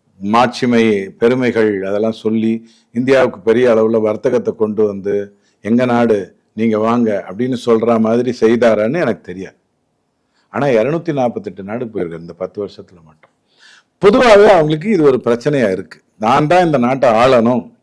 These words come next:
வேற யாரும் ஆள முடியாது." நான் மன்மோகன் சிங் ஐயா ஆட்சி நடக்கும்போது கண்ட்ரோல் இவங்க கிட்ட தான் இருந்தது, கண்ட்ரோல் இவர்கிட்ட தான் இருந்தது. "ஏய், முட்டை பல்ப் எரியணும், எரியும்.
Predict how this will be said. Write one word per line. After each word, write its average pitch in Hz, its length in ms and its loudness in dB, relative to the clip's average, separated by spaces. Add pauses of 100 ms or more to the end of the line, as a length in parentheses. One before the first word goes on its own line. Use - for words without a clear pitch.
வேற 123 220 0
யாரும் 127 280 4
ஆள 120 240 2
முடியாது." 95 300 -4
நான் 170 180 -8
மன்மோகன் 269 280 4
சிங் 202 200 2
ஐயா 165 240 4
ஆட்சி 151 240 2
நடக்கும்போது 147 640 -2 (280)
கண்ட்ரோல் 240 320 6
இவங்க 180 180 6
கிட்ட 143 180 2
தான் 143 160 4
இருந்தது, 92 260 -8 (640)
கண்ட்ரோல் 175 400 4
இவர்கிட்ட 143 340 4
தான் 147 80 6
இருந்தது. 123 340 0
"ஏய், 165 140 2
முட்டை 143 240 0
பல்ப் 147 300 4
எரியணும், 123 340 0
எரியும். 117 480 -2